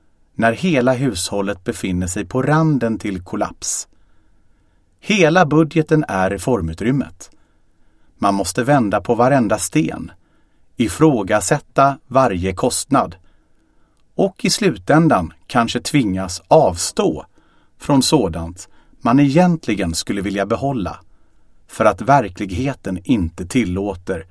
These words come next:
något annat. Detta är hur en ansvarsfull ekonomi fungerar,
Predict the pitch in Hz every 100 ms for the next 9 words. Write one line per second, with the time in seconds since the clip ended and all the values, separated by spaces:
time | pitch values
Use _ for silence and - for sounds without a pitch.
0 | _ _ 101 107 85 80 - 98 80 95
1 | - - - - _ _ _ _ _ _
2 | _ _ _ _ _ _ _ _ _ 180
3 | 175 - 202 - 98 95 92 107 120 156
4 | 147 98 - 104 - 147 135 135 - 143
5 | 135 104 98 95 127 127 147 233 131 85
6 | -